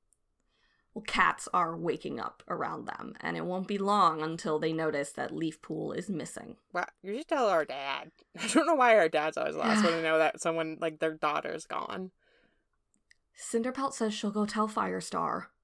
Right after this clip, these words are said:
Speaker 1: but Squirrelflight tells her not yet. She'll go out and look for Leafpool. Maybe they can bring her home before any cat notices she's gone.
Speaker 2: Mm.
Speaker 1: Cinderpelt nods and thanks her.
Speaker 2: Oh,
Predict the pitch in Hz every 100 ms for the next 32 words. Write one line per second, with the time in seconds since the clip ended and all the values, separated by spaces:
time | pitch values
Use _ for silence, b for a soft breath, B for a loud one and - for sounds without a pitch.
0 | _ - 202 - 220 220 233 220 220 214
1 | 214 202 - 196 - - - _ _ _
2 | - - 208 233 247 240 202 214 - 202
3 | 190 185 - - - - 202 233 277 311
4 | 311 262 240 240 220 233 208 196 196 208
5 | 208 208 190 196 190 185 180 180 180 170
6 | - 175 - 175 - 180 170 - - 440
7 | 440 427 440 427 427 _ _ _ _ _
8 | - _ - 233 208 214 226 214 196 160
9 | 143 190 - - _ _ 185 170 170 156
10 | - - - -